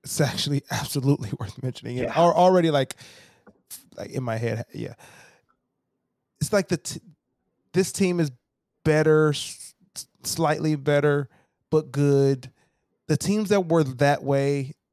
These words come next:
Speaker 1: did, didn't do much or just enough. And, like, the teams that were bad got worse.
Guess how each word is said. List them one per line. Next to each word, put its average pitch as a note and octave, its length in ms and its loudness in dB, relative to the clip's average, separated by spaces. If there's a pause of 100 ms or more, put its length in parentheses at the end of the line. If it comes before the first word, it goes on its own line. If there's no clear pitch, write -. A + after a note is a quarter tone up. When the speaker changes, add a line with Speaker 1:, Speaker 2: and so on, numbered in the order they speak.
(280)
Speaker 1:
did, D3+ 280 -2 (280)
didn't D#3 240 -4
do D3 140 4
much C#3 520 -4
or C3 140 -4
just B2+ 320 -4
enough. C3 420 -2 (140)
And, B2+ 140 -4
like, A#2+ 220 -6 (520)
the D3 100 0
teams E3 360 -2
that D3 100 4
were C#3+ 140 4
bad C3 560 2
got B2 240 -2
worse. A#2+ 680 -4